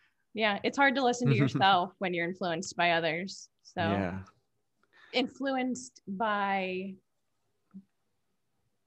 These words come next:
Speaker 1: the wrong
Speaker 2: Circumstance.
Speaker 1: circumstance. Okay. Yeah. I like that.
Speaker 2: Hmm. That's all it is.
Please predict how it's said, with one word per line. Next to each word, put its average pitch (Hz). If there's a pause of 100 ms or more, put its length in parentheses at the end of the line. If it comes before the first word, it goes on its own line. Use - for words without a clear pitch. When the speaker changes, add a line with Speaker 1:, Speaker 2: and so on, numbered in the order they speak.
(120)
Speaker 1:
the 196
wrong 170
Speaker 2:
Circumstance. 110
Speaker 1:
circumstance. 277
Okay. 220
Yeah. 302 (320)
I 233
like 208
that. 208 (380)
Speaker 2:
Hmm. 104 (1600)
That's -
all 95
it 95
is. 98